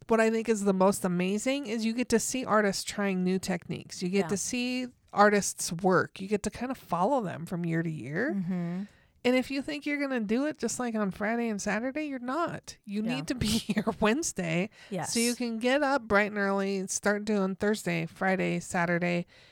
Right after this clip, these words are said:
Speaker 1: And there are some shows on Sunday.
Speaker 2: Mm-hmm.
Speaker 1: Did we even tell them when this is?
Speaker 2: We haven't set the dates yet.
Speaker 1: Huh.
Speaker 2: No.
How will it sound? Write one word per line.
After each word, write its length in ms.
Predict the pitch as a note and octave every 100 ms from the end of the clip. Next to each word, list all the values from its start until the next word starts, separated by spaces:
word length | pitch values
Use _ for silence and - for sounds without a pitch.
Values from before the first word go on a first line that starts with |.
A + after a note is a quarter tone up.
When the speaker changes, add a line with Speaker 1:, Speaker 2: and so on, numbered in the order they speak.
| _
Speaker 1:
And 100 | A3
there 120 | G#3 D#3+
are 180 | G3+ A3
some 260 | - F#3+
shows 280 | F#3 F3 E3+
on 160 | E3 E3
Sunday. 540 | - F#3+ G#3 - -
Speaker 2:
Mm-hmm. 400 | G3+ F3+ F3+ F3+ C4+ _ _ _ _ -
Speaker 1:
Did 120 | A#3
we 100 | A#3+ F4+
even 180 | G#4 F4+
tell 300 | - F3+ F#3+
them 180 | A3
when 160 | A3 G#3+
this 200 | A3 -
is? 340 | A3+ C#4 - - _ - - -
Speaker 2:
We 80 | G#4
haven't 220 | G#4+ -
set 220 | - D#4
the 100 | -
dates 380 | - A#3+ - -
yet. 240 | F3 F3+
Speaker 1:
Huh. 400 | G#3+ D#4+ C4+ G3 - - -
Speaker 2:
No. 60 | -